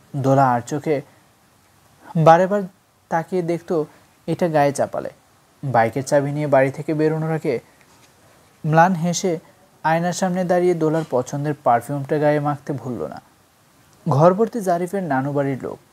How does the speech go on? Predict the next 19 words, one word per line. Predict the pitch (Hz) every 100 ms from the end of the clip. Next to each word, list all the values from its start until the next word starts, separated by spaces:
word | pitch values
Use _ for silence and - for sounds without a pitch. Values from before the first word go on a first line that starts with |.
| _ _ _ -
অরিন | 123 127 139
নামের | 143 147
একুশে | 147 135 151 165 156
পা | 139 127
দেওয়া | 127 147
মেয়ে | 147 151 143 -
জারিফের | 139 123 123 151 135
খালাতো | - 123 123 147
বোন | 147 147 135 - _ _ _
আর | 160 165
চোখে | - 202 202
জারিফকে | 170 170 170 196
বার | 170 165
কয়েক | 165 175 160
দেখেছে। | 123 120 120 - - _ _ _ _ _ _ -
সুদর্শন | - 202 214 214 233
সুদেহী | 202 180 175 175 185
জারিফকে | 175 170 165 190
দেখে | 180 185 147